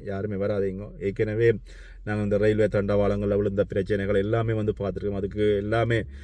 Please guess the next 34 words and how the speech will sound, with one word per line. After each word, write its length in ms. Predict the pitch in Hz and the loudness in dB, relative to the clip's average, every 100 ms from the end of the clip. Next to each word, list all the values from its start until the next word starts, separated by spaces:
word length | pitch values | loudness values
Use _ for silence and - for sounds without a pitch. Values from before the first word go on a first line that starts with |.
| - | -10
இப்ப 140 | - | -2
இந்த, 240 | 107 117 123 | 2 6 6
இந்த, 420 | 113 123 127 120 | 6 8 8 8
இந்த 260 | 113 117 117 | 4 4 4
சகோதரர் 540 | 120 110 120 123 117 69 | 6 8 8 6 4 0
இப்படி 260 | 113 104 107 | -4 0 2
இறந்திருந்ததாக 1000 | 107 120 123 127 120 117 113 117 120 120 - | 4 4 6 4 4 4 4 4 4 4 2
சொல்லப்படுகின்ற 600 | 113 113 110 110 107 104 | 0 2 2 0 0 -2
விஷயம், 340 | 98 113 131 | -2 -2 0
ஒரு 140 | 113 | 0
சிலர் 200 | 110 113 | 0 -2
சொல்ற 180 | 110 110 | 0 -2
விஷயம், 340 | 104 - 127 139 - - - - | -2 0 -2 -2 -12 -18 -20 0
ஒரு 140 | 131 135 | 4 8
சில 120 | 139 | 8
தமிழ் 240 | 135 135 | 8 8
முதலாளிகளை 580 | 131 127 123 117 117 113 | 8 8 8 8 6 6
தான் 200 | 104 131 | 6 4
திருப்பியும் 300 | 127 117 117 | 4 0 0
குற்றம் 280 | 110 113 107 | 0 2 2
சொல்கிறார்கள். 480 | 110 107 107 104 117 | 0 2 2 4 2
அவர்கள் 220 | 107 104 | 2 2
சம்பளம் 420 | 113 110 110 110 | 0 0 0 0
கொடுக்கவில்லை, 640 | - 107 - 101 98 104 | 0 -2 0 0 2 2
அதனால 340 | 113 107 107 101 | 2 2 0 0
தான் 140 | 113 | 0
மன 200 | 107 104 | -2 0
விரக்தியில 480 | 101 98 - 107 101 | 0 -2 -2 -2 0
வந்தார். 320 | 98 101 101 | 0 -2 0
அவருக்கு 340 | 113 110 110 101 | 0 0 -4 -4
பக்கத்துல 220 | 110 104 | -2 -2
பேசுறதுக்கு 400 | 110 104 104 101 | -2 -4 -4 -4
யாருமே 480 | 101 101 104 104 98 | -2 0 -2 -4 -6
இல்ல. 360 | 101 101 127 | -4 0 2